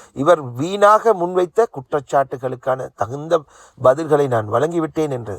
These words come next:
மன திருப்தியோடு, மக்களிடத்திலே அதை முன்வைத்தேன் என்ற சந்தோஷத்தோடு நான் விடைபெறுகின்றேன். அடுத்த வீடியோவில் இன்ஷா அல்லாஹ், அல்லாஹ் நாடினால்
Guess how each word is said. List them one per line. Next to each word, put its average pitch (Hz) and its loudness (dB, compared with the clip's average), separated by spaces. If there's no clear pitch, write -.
மன 113 -6
திருப்தியோடு, 311 -2
மக்களிடத்திலே 127 2
அதை 110 2
முன்வைத்தேன் 139 0
என்ற 120 -4
சந்தோஷத்தோடு 143 0
நான் 113 4
விடைபெறுகின்றேன். 151 2
அடுத்த 160 4
வீடியோவில் 170 4
இன்ஷா 202 4
அல்லாஹ், 131 0
அல்லாஹ் 131 -2
நாடினால் 151 -4